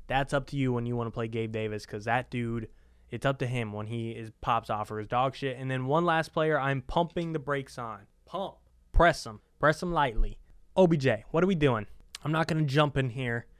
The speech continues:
and act like O B J is back, and you shouldn't either, okay? He's been cooking. He's been nice. Let's still look at the stats. He has zero games with six catches, all right? Zero.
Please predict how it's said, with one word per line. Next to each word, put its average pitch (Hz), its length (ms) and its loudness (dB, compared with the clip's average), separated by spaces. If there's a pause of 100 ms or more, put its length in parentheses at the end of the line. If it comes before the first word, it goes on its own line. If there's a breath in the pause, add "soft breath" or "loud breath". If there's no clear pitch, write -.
(260)
and 143 160 4
act 131 260 2
like 117 400 -2 (460)
O 143 120 4
B 143 140 2
J 123 600 0
is 117 180 -4
back, 110 400 -4
and 127 160 -2
you 131 100 2
shouldn't 123 340 -4
either, 104 360 -6
okay? 139 480 0
He's 120 220 -6
been 139 120 -2
cooking. 190 520 0 (380 soft breath)
He's 127 220 -4
been 180 280 -2
nice. 180 480 -2 (240)
Let's 131 200 -4
still 190 200 0
look 190 160 4
at 190 80 0
the 170 60 -4
stats. 143 420 -4
He 180 100 0
has 208 140 2
zero 220 560 0
games 196 840 -2 (180)
with 143 140 -2
six - 300 -6
catches, 127 360 0
all 120 120 2
right? 139 200 2
Zero. 127 580 4